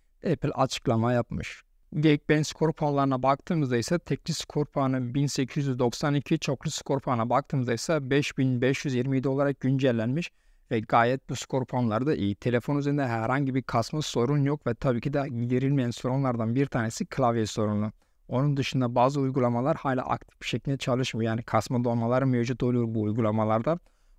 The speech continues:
Onun dışında ios on yedi nokta bir yazılım güncellemesiyle beraber gelen diğer uygulama güncellemeleriyle stabil bir şekilde oturmuştur. iPhone on bir ve iPhone on üç serisinde de şarj etmeme sorunu vardı. Bu sorunlar da giderildiğine dair dile getirmişler.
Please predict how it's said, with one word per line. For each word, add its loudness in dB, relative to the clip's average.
Onun 2
dışında 0
ios 0
on 0
yedi 2
nokta -2
bir 2
yazılım 0
güncellemesiyle 0
beraber 2
gelen -2
diğer 0
uygulama -2
güncellemeleriyle 2
stabil -2
bir -2
şekilde -2
oturmuştur. -4
iPhone -2
on -2
bir 2
ve 4
iPhone -2
on -2
üç -4
serisinde -2
de -2
şarj 0
etmeme 0
sorunu 0
vardı. 2
Bu -4
sorunlar 2
da 0
giderildiğine 0
dair -2
dile 2
getirmişler. 0